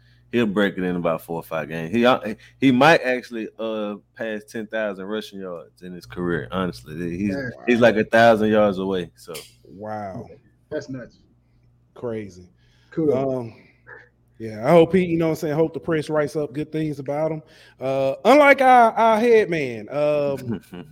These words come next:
Speaker 1: <laughs>
Speaker 3: not Daniel, the other head man, uh,
Speaker 2: Oh,
Speaker 3: Brian, <laughs>
Speaker 2: dope.
Speaker 3: Brian Kelly. Uh, the media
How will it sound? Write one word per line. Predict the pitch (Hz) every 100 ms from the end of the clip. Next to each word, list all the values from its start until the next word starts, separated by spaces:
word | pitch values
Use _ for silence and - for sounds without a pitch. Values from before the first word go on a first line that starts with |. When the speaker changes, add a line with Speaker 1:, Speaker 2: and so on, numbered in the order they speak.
| 87 76
Speaker 1:
<laughs> | 80
Speaker 3:
not | 123 170 143
Daniel, | 170 127 110
the | 120
other | 156 123
head | 131 110
man, | 110 98 90 -
uh, | - - 185
Speaker 2:
Oh, | 165 151 139 - 180
Speaker 3:
Brian, | 165
<laughs> | 180 226 - 214 180 196 185 -
Speaker 2:
dope. | 165 147 - - -
Speaker 3:
Brian | 180 208 190
Kelly. | - 196 143 113 -
Uh, | 160 160
the | 151 139
media | 175 220 208 185 147 110